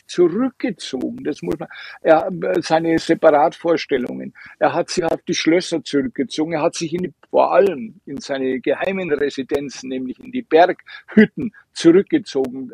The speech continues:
Jahr für Jahr hat er da seine Tour durch die Bergwelt gemacht. Er war ein Separationsfahrer. Er war ein Anachronist. Er lebte in der Zeit des Absolutismus.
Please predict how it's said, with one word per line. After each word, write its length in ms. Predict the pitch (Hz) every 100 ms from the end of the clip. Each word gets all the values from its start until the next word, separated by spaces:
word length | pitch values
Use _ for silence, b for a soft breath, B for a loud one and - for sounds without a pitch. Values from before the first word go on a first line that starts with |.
| 139
Jahr 320 | 147 165 190
für 180 | - 156
Jahr 380 | 147 160 180
hat 160 | 147 165
er 80 | 160
da 360 | - 151 151 151
seine 360 | 147 139 131
Tour 280 | - 196 214
durch 200 | 180 139
die 100 | -
Bergwelt 680 | 123 165 196 190 147 113 104
gemacht. 400 | - 110 101 - _ B B
Er 160 | B 143
war 120 | 156
ein 140 | 170 156
Separationsfahrer. 1120 | - 156 160 151 - 165 196 - 151 127 - B B
Er 180 | 151 151
war 180 | 165 180
ein 180 | 160
Anachronist. 1200 | 151 160 180 170 - 156 156 156 160 220 - - -
Er 220 | 160 147 -
lebte 520 | 165 180 214 _ 202
in 120 | 185
der 160 | 170 156
Zeit 420 | - 160 185 -
des 160 | 160
Absolutismus. 1300 | - 151 - 165 151 143 - 233 226 - 147 120 -